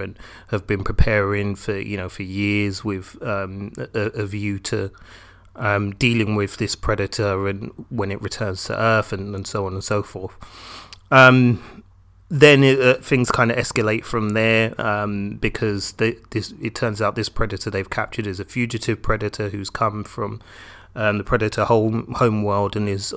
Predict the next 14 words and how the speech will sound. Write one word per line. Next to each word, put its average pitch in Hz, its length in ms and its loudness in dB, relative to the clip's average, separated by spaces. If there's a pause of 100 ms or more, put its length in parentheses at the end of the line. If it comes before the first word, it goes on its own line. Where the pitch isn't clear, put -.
(140)
on 113 140 2
the 104 100 -2
run, 104 340 2
basically 104 520 -4
on 107 120 -2
the 98 80 -4
lam 104 300 2
on 92 140 -6
planet 101 340 -4
Earth. 107 340 -6 (460)
Um, 104 720 2 (520)
and 107 320 6
another 120 340 6
predator, 104 560 0